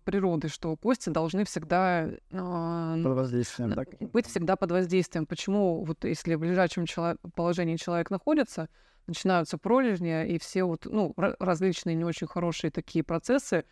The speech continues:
Speaker 1: угасания, потому что это неестественно, да, то есть это природой так не заточено. То есть при-, человек заточен на то, чтобы, а, двигаться, за то, что куда-то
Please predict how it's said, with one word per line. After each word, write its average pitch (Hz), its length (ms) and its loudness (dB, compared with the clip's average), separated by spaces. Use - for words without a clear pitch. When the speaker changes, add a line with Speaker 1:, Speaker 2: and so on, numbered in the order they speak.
Speaker 1:
угасания, 151 800 0
потому 208 200 2
что - 140 0
это - 120 2
неестественно, 175 960 0
да, 185 200 4
то 170 100 -6
есть 156 120 -6
это 156 140 -4
природой 185 400 4
так 190 200 -2
не 185 120 2
заточено. 160 520 -2
То - 80 -4
есть 147 160 -4
при-, 165 280 2
человек 180 400 0
заточен 170 460 0
на 160 120 0
то, 220 160 2
чтобы, 160 420 -2
а, 156 280 -2
двигаться, 185 680 2
за 156 160 -4
то, 160 180 -2
что 156 400 -2
куда-то 170 500 0